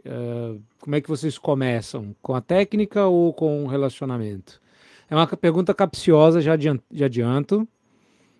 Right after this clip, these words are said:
porque se você veio do A B, do aconselhamento bíblico,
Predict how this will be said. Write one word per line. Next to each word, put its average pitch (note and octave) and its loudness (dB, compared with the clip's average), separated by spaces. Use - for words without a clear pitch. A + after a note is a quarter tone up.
porque D#3 4
se - -8
você E3 -2
veio E3 -4
do D3 -6
A C#3 -4
B, C3+ 0
do C#3+ -6
aconselhamento B2 -6
bíblico, D#3 -4